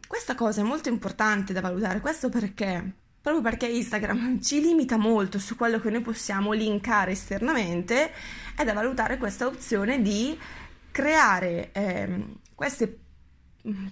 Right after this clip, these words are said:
mini pagine, ecco, perché poi sono proprio veramente basic, s-, con tutti i link, di modo che una persona possa vedere tutto quello che noi stiamo facendo online, tutto il nostro mondo,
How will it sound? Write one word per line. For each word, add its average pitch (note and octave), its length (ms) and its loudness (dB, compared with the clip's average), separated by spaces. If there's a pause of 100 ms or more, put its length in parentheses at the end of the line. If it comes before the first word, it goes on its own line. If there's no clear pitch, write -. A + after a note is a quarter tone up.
(120)
mini C4+ 360 0
pagine, F#3+ 600 2
ecco, G3 200 -2
perché A#3+ 180 -4
poi A#3 260 -2
sono G3 200 -4
proprio G#3 260 -4
veramente F#3+ 500 -2 (340)
basic, F#3 680 0
s-, - 100 -8
con C4 280 -2
tutti D#4 380 0
i B3 60 0
link, F#3+ 420 0
di A#3+ 120 -4
modo A#3 220 -2
che C#4 120 -6
una G3 160 -2
persona B3+ 440 -6
possa A3 280 -4
vedere C4+ 360 -2
tutto C#4 280 -8
quello F#3+ 260 0
che G3 100 -4
noi F#3 100 -4
stiamo F#3 240 -6
facendo F#3 460 -2
online, F3 500 -2 (280)
tutto G#4 280 -2
il A3 60 0
nostro A3 320 0
mondo, F3+ 640 0